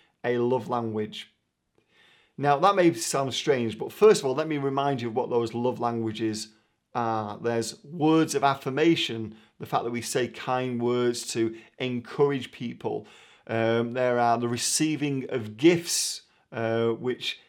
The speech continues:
is really just a sign of how much we're thinking about somebody. Quality time. We talked about the fact that when we spend quality time, it can, uh, really pass on a sense of love, although that quality time can look different with different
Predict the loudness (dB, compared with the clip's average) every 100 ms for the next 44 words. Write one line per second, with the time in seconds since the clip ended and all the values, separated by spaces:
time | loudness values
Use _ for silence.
0 | -4 -4 -2 -4 -4 -6 -6 -8 -6 -4
1 | -4 -4 -4 -4 -6 -8 -6 -6 -4 -6
2 | -6 -6 -6 -6 -6 -6 -8 -12 -20 _
3 | -6 -4 -4 -6 -6 -6 -6 -8 -18 _
4 | _ -4 -2 0 -2 -4 -8 -6 -4 -4
5 | -4 -8 -14 _ _ -10 0 0 0 -4
6 | -4 -4 -4 -4 -4 -4 -4 -6 -6 -6
7 | -2 0 0 0 -6 -8 -6 -4 -6 -8
8 | -8 -6 -6 -8 -20 _ -4 -4 -4 -2
9 | 0 0 -4 -8 -8 -6 -6 -4 -6 -6
10 | -6 -6 0 0 0 -14 _ -4 0 0
11 | 0 -4 -2 -2 -2 -10 -4 -2 -4 -6
12 | -8 -8 -8 -10 -8 -6 -8 -8 -10 -8
13 | -10